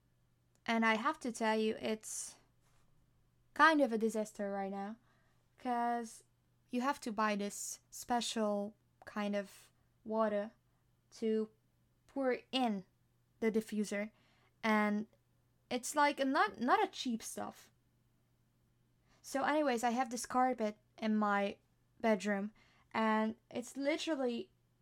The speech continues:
blowing up because of the water. And I don't know what to do, so I asked my dad to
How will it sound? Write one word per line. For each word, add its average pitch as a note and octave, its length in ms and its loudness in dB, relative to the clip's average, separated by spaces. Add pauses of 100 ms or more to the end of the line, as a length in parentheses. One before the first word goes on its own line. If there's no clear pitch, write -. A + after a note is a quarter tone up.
(880)
blowing C#4 400 6
up - 480 8 (480)
because A#3+ 240 2
of A#3 140 2
the A#3 80 4
water. A3 440 2 (1000)
And B3+ 320 2 (280)
I C#4+ 140 4
don't D#4 140 4
know C4+ 80 0
what B3+ 220 -2
to B3 80 -8
do, A3 240 -2
so A#3 200 -6
I A#3 160 0
asked C#4 280 -2
my C4+ 120 2
dad G#3+ 260 0
to G#3+ 340 0